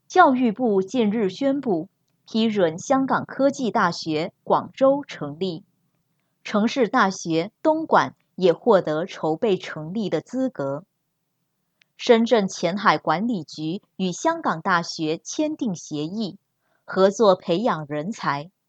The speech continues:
加上分别已经成立十五年和八年的香港浸会大学珠海联合国际学院和香港中文大学深圳，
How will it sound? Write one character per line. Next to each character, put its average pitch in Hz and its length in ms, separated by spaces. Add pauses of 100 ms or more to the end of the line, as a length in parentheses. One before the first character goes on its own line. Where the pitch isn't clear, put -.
(760)
加 294 200
上 190 460
分 262 160
别 214 160
已 175 200
经 202 260
成 170 340
立 185 240
十 190 260
五 240 220
年 151 360
和 180 140
八 285 300
年 156 320
的 165 180 (220)
香 339 240
港 233 260
浸 220 180
会 190 160
大 185 220
学 165 460
珠 202 240
海 151 200
联 151 320
合 165 240
国 165 220
际 208 220
学 156 260
院 196 300 (280)
和 208 220
香 330 300
港 180 240
中 294 180
文 170 180
大 185 200
学 165 320
深 302 320
圳， 208 260